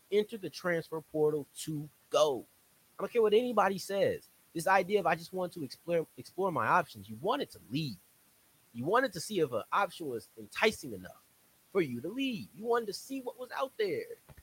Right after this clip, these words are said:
And that's okay. I have no problem with that. I don't criticize that at all. I am pro portal, pro player.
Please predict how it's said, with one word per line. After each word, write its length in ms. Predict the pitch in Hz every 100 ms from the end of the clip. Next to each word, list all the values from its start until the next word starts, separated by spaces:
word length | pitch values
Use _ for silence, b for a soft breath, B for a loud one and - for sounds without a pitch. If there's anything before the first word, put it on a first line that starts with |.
| -
And 120 | -
that's 120 | -
okay. 320 | 220 - - 202
I 40 |
have 80 | 202
no 160 | 233 294
problem 480 | - 202 - 127 95
with 120 | -
that. 180 | 85 113
I 60 |
don't 220 | 233 277 -
criticize 580 | - 247 - 170 151
that 120 | 143 135
at 80 |
all. 280 | 156 139 95 -
I 140 | 220
am 180 | 233 101
pro 300 | - 208 185
portal, 480 | - 226 165 - 62
pro 340 | - 233 254
player. 480 | - 135 175 85